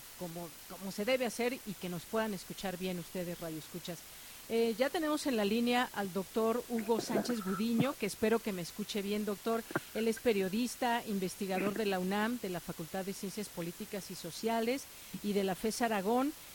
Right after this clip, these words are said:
Es periodista político, cronista urbano. Doctor, ¿cómo está? Buenas tardes.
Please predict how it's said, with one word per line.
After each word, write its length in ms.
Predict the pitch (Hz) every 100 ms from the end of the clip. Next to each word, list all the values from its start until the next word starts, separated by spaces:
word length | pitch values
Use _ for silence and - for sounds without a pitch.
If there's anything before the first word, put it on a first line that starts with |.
| -
Es 100 | -
periodista 420 | 190 185 180 214
político, 680 | - 165 220 - 226 240
cronista 560 | 226 202 185 196 - 208
urbano. 520 | 180 180 226 233 247
Doctor, 380 | 233 240 294 294
¿cómo 200 | 311 285
está? 200 | 277 302
Buenas 300 | 277 285 277
tardes. 560 | - 277 262 247 -